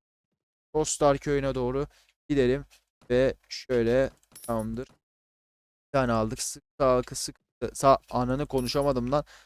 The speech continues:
Sağlık olsun diyecektim. Uskur köyüne doğru. Uskur. Sıvadiyalı acemimizi aldık. İlerliyoruz. Yalibe köyüne doğru. Ee, Nord Kral. Evet.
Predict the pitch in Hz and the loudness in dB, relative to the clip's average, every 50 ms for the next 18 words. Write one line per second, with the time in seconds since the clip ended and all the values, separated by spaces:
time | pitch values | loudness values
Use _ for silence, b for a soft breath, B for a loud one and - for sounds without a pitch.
0 | b b - - 160 160 165 160 156 - 147 139 127 - - 127 123 120 117 110 | b b 2 6 8 8 8 6 6 4 2 2 2 0 -2 -2 -2 -2 -2 -2
1 | 120 113 - - 147 151 - _ - 131 131 - - - 156 135 135 - 135 123 | -4 -4 -4 -6 -8 -8 -8 _ -6 -4 -2 -2 -2 -2 -4 -6 -4 -2 0 0
2 | 120 113 110 107 110 107 107 107 - _ _ _ _ _ _ _ _ _ _ _ | 0 0 -2 -2 -4 -4 -6 -8 -14 _ _ _ _ _ _ _ _ _ _ _
3 | _ _ _ _ _ _ _ - - - 131 - - - 117 107 107 - _ _ | _ _ _ _ _ _ _ -14 -10 -8 -8 -8 -8 -10 -10 -12 -14 -14 _ _
4 | - 131 127 120 117 120 117 110 113 110 107 117 117 110 110 110 - _ _ 113 | -4 -2 0 0 0 0 0 0 0 -2 -2 -4 -6 -6 -8 -10 -14 _ _ -4
5 | 110 107 107 101 110 - - - _ _ _ _ _ _ _ _ 147 143 147 139 | -4 -4 -4 -6 -8 -10 -12 -18 _ _ _ _ _ _ _ _ 0 4 4 4
6 | 131 131 131 127 117 113 120 - - - 127 135 135 135 131 131 123 - - 127 | 4 2 0 0 -2 -2 -2 -4 -4 -2 0 0 0 0 0 0 -2 -2 -2 -2
7 | 117 113 117 110 117 113 113 - _ _ _ _ - 117 117 117 117 117 117 117 | -2 -2 -2 -4 -4 -6 -8 -10 _ _ _ _ -2 0 2 2 2 2 0 0
8 | 117 123 143 156 151 - - - 135 135 135 139 143 147 - - 135 139 139 135 | 0 0 0 0 -2 -2 -4 -2 2 4 4 4 4 2 0 0 2 4 4 6
9 | 131 123 123 120 120 120 120 117 120 120 117 113 - - - | 6 6 6 6 6 4 4 4 4 2 2 0 -2 -8 -14